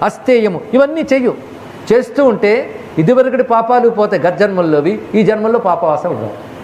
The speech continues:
బాగుంది కదా? కానీ అలా ఉంటామా? అలా ఉండగలమా? భక్తిని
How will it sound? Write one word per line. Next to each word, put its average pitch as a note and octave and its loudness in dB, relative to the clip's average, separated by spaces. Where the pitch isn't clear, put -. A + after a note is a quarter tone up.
బాగుంది F#3+ 0
కదా? F#3 -2
కానీ F3 2
అలా D3 0
ఉంటామా? D#3 -4
అలా F3 2
ఉండగలమా? D3 0
భక్తిని B3 0